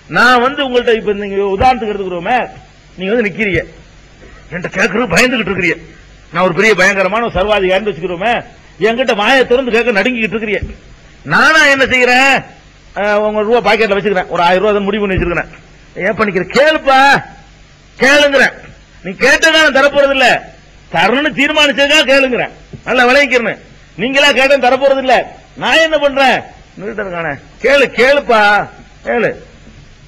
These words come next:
கேட்கும்போது, "ரெண்டு லட்சம், ஆயிரம் ரூபாய் கேளு." <laughs> எப்படி கதை? கேளுன்னு சொல்லிவிட்டு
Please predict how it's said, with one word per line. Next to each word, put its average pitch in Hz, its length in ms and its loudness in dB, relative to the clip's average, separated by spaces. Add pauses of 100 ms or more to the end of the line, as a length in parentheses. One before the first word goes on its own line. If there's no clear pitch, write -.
கேட்கும்போது, 226 880 0
"ரெண்டு 240 240 -4
லட்சம், 202 180 -4 (240)
ஆயிரம் 285 380 2
ரூபாய் 311 180 2
கேளு." 240 440 2 (300)
<laughs> 208 640 -4
எப்படி 240 220 0
கதை? 214 200 0 (360)
கேளுன்னு 285 320 2
சொல்லிவிட்டு 247 680 0